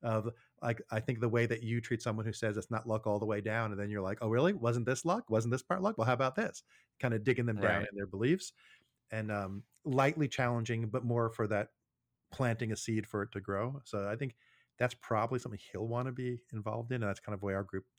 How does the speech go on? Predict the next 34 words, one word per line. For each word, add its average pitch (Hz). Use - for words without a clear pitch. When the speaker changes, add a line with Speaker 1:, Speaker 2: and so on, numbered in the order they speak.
Speaker 1:
as 117
an 120
all-volunteer 110
group, 107
that's 95
kinda 107
what 98
happens 107
a 113
lot. 120
It's -
what 113
people 113
are 107
good 107
at 135
and 101
what 104
people 98
wanna 98
do 110
is -
what 107
our 101
group 98
does. 92
Like, 98
we 120
used 127
to 117
be 107
very 113
activist 95
in 98